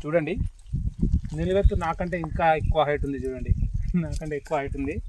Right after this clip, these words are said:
పొట్లకాయ చేనుకు అన్నమాట. So, పొట్లకాయ పందిరి, శాశ్వత పందిరి కింద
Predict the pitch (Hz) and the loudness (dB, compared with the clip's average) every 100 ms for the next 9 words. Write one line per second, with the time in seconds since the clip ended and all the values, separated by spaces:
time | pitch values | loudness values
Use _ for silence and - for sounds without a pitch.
0 | - - - - 151 143 165 165 156 - | -8 -6 -6 -4 -4 -2 0 2 0 0
1 | 147 143 135 127 123 170 - - - 143 | -2 -2 -4 -4 -4 -2 0 0 -2 -2
2 | 143 160 156 160 160 - 151 156 143 - | -4 -4 0 0 -2 -6 -4 -2 -4 -8
3 | - 151 151 175 160 147 147 156 151 | -12 -8 -4 -4 -4 -4 -4 -4 -4